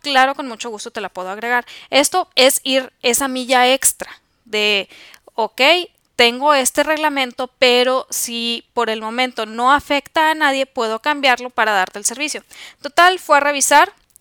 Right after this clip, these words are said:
y no, no tenía otra cita agendada y me dijo, "Te puedo agregar el servicio,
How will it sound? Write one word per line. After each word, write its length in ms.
y 100
no, 160
no 120
tenía 280
otra 180
cita 220
agendada 560
y 100
me 100
dijo, 160
"Te 120
puedo 200
agregar 340
el 100
servicio, 420